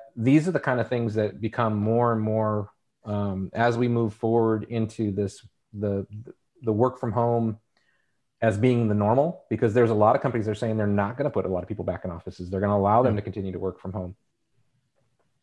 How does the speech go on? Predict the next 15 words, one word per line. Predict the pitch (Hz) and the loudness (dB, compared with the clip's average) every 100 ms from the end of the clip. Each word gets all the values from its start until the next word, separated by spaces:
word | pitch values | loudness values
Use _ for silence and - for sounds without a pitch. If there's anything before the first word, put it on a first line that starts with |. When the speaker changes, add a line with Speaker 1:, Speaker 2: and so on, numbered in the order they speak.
| - | -2
Speaker 1:
Um, | 110 104 101 107 | 0 2 0 2
that's, | 113 - - | 0 0 -4
you | 123 | -2
know, | 101 | -2
schooling | - 139 139 123 | 0 2 4 2
from | 123 107 | -2 -2
home, | 110 101 | -2 0
all | 104 120 127 | 4 4 4
of | 110 | 0
these | 104 | -4
different | 110 - 95 | -6 -12 -6
things. | 180 123 104 - _ _ _ _ _ | -4 -4 -8 -12 _ _ _ _ _
And | 110 113 | -2 4
yeah, | 127 107 | 4 4
there's, | 113 110 - | 2 0 -4